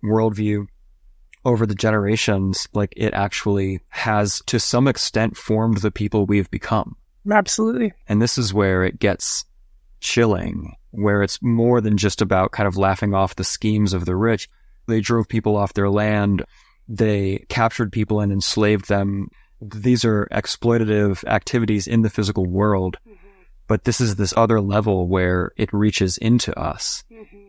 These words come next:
Speaker 1: and has a material effect on our bodies and who we are and what we're
Speaker 2: Mm-hmm.
Speaker 1: capable of.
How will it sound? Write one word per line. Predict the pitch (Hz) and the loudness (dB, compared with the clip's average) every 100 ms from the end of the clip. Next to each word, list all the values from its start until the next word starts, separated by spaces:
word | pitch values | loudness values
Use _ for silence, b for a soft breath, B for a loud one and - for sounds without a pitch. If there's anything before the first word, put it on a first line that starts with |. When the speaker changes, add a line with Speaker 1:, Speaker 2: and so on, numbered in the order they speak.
| - | -4
Speaker 1:
and | 107 104 | 0 0
has | - 107 104 98 92 - - - - - - | 0 0 2 0 -2 -6 -14 -20 -20 -20 -2
a | 110 | 2
material | 104 - - 123 120 113 101 | 2 0 0 2 4 4 2
effect | - 90 - 104 - - - - _ | 0 -4 -2 -2 -2 -10 -20 -20 _
on | 110 104 101 98 95 92 - | -2 2 2 2 2 0 0
our | 107 104 104 | 0 2 2
bodies | 90 92 95 92 87 90 - - _ _ _ | 2 2 4 2 2 -2 -4 -8 _ _ _
and | 101 92 90 90 - | 0 0 0 -2 -8
who | - 127 | -4 0
we | 98 92 | 2 2
are | 85 85 - - | 2 0 -4 0
and | 101 | 4
what | 98 95 | 4 2
we're | 87 | -2
Speaker 2:
Mm-hmm. | 101 | 0
Speaker 1:
capable | 87 90 78 - | -2 -2 -4 -6
of. | - | -10